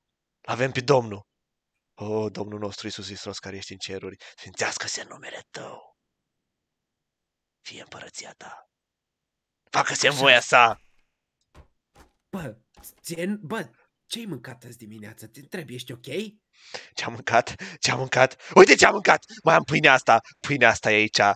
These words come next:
Speaker 1: de șapte luni. Mănânc câte o firmitură pe zi ca să fiu sigur că mi-ajunge pe o viață întreagă.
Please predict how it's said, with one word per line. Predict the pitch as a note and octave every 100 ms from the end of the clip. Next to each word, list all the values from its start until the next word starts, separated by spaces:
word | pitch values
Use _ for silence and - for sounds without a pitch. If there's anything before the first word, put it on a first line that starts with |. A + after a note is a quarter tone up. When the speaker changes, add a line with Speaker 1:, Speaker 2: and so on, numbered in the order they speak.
| - _ _ _ _ _
Speaker 1:
de | A2+
șapte | - G#2 - -
luni. | G2 F#2+ F#2 _ _ _ _ _
Mănânc | _ B2 C#3
câte | C#3 C3+
o |
firmitură | B2 A#2+ A#2+ B2+ A#2+
pe | A2+
zi | G#2+ A#2+
ca | A2
să | G#2+ G#2
fiu | B2
sigur | - A2+ A#2+
că | -
mi-ajunge | G#2+ G#2 A2 G#2+ G#2
pe | -
o | A#3
viață | B3 - G#3
întreagă. | F3+ G3 E3+ D3 C3